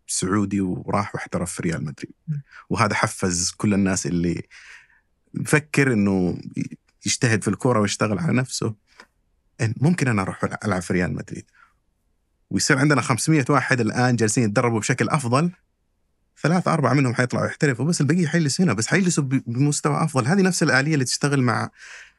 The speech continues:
Speaker 1: هروب العقول، بس في الدولة اللي تكون جالسة تتطور. إذا كان في اقتصاد مغلق، لا، هنا تصبح، آه،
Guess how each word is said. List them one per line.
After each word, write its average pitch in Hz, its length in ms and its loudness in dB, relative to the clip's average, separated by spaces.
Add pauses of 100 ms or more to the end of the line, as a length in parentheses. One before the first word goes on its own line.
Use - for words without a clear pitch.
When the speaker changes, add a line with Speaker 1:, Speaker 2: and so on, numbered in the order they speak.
(460)
Speaker 1:
هروب 160 200 4
العقول، 139 540 0 (100)
بس - 300 -4
في - 80 -8
الدولة 151 480 2
اللي 117 340 -2
تكون 131 580 0 (480)
جالسة 123 260 -2
تتطور. - 440 -12 (800)
إذا 113 140 2
كان 165 220 2
في 123 120 0
اقتصاد - 400 -2
مغلق، 139 500 0
لا، - 160 -2
هنا 131 240 0 (120)
تصبح، - 480 -6 (140)
آه، - 200 -6